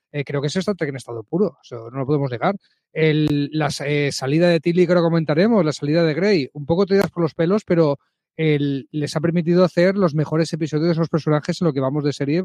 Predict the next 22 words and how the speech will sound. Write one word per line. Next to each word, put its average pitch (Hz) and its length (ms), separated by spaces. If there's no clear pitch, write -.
para 135 140
mi, 127 340
para 120 200
mi 117 100
gusto, 147 420
y - 60
lo 139 80
podemos 135 260
discutir 151 340
y 170 40
podemos 160 280
ver 135 240
por 127 180
qué 143 120
ella 160 200
y, 131 180
y 135 140
qué 139 80
han 131 60
hecho 127 180
con 127 100
eso. 139 280